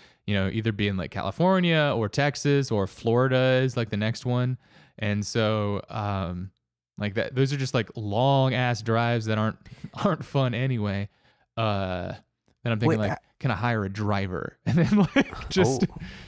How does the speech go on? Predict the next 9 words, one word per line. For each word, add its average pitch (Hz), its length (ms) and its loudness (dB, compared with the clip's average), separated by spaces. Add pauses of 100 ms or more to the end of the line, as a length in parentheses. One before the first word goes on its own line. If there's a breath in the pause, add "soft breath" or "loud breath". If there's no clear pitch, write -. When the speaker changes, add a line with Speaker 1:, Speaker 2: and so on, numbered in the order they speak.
(100)
Speaker 1:
sleep - 540 -4
in 127 60 -4
the 113 100 -2
back 107 320 -6
the 104 80 -4
whole 95 140 -4
time 87 300 -8
or - 40 -10
something? 92 480 -10